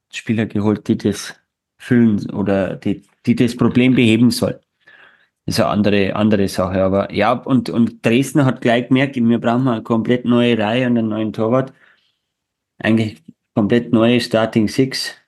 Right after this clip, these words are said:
und haben das gemacht, haben dann einen, einen Travis Turnbull zum Kapitän auch gemacht.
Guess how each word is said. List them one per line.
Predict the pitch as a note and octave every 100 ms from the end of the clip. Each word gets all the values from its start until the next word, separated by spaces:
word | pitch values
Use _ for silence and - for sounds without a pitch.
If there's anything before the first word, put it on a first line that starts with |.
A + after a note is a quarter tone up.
| _ _
und | A#2 G#2+ G#2+
haben | A2
das | A#2 G#2+ -
gemacht, | A2+ A#2+ -
haben | A#2
dann | A#2 A2
einen, | G#2+ G#2+ - -
einen | G#2 -
Travis | A2+ A2+ G#2
Turnbull | A2 A2+ A#2 A#2
zum | A2+ G#2
Kapitän | G#2+ - G#2+ G2+ A2
auch | A#2 A#2 -
gemacht. | A#2 A#2